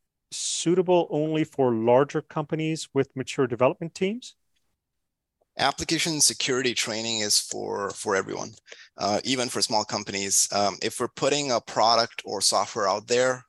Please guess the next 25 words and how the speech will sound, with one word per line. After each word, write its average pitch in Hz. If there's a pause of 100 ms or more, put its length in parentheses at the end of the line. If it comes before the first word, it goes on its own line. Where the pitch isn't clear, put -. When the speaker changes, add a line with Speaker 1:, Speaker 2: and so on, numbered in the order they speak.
Speaker 2:
then 110
it 101
is 113
our 104
utmost 107
responsibility 107
to 107
ensure 131 (580)
that 117
that 113
application 113
is 104
free 120
of 98
security 104
vulnerabilities. 98 (880)
Um, 113
like 139
I've 123
said 131
before, 110 (100)
uh, 101 (120)
security, 131 (240)
unfortunately, 127
we, 117